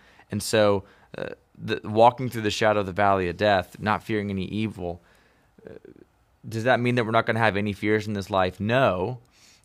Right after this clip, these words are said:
but it means that in an eternal perspective, um, we will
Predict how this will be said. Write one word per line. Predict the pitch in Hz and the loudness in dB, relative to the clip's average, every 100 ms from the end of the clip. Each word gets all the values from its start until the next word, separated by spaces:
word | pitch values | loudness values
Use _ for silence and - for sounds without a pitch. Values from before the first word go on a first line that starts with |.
| _ - | _ 0
but | 110 | 2
it | 104 90 | 2 0
means | 107 104 101 92 | 0 0 -2 -2
that | 87 101 95 - | 0 2 2 0
in | 104 | -4
an | 98 | -2
eternal | 92 - 113 104 | -4 -4 -2 -2
perspective, | - 95 - 101 - 90 78 85 - _ _ _ _ _ _ _ - | -4 -8 0 0 0 -6 -8 -10 -18 _ _ _ _ _ _ _ -6
um, | 95 87 82 - - | -4 -4 -6 -12 -8
we | 101 104 | -4 -4
will | 92 107 110 101 98 | -2 0 2 2 0